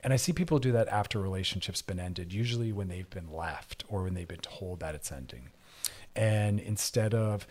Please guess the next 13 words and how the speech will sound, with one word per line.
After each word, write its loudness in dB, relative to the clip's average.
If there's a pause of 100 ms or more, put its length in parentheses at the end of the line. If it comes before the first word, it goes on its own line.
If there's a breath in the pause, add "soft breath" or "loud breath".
(160 loud breath)
starting 2
to -2
do 0
the -2
work -4
of -6
healing, -2 (260 loud breath)
they 2
keep -6
sending 4
horrible 6
messages, 2
maybe -2